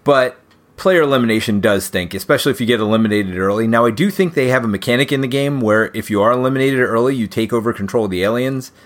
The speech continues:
I don't know how fun that would be 'cause it never happened to us,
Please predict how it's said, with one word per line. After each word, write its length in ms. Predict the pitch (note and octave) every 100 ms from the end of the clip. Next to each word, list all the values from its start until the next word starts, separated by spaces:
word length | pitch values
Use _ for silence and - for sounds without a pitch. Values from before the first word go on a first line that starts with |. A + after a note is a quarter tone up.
| _
I 60 | -
don't 120 | D3+
know 60 | B2
how 120 | A2
fun 260 | - G2+ G2+
that 120 | A2
would 100 | A2
be 160 | A#2+
'cause 180 | A2 G#2+
it 80 | F2+
never 220 | G2+ F2+
happened 340 | E2+ G2 C3 C3
to 100 | C3
us, 260 | C3 -